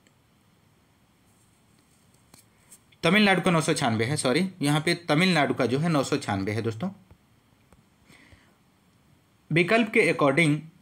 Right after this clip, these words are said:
ऑप्शन ए तमिलनाडु आएगा, जबकि सर्वाधिक,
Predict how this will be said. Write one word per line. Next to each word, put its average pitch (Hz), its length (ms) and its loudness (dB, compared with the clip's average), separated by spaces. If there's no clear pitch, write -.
ऑप्शन 147 360 0
ए 185 160 0
तमिलनाडु 180 500 0
आएगा, 160 300 0
जबकि 147 440 -2
सर्वाधिक, 143 680 0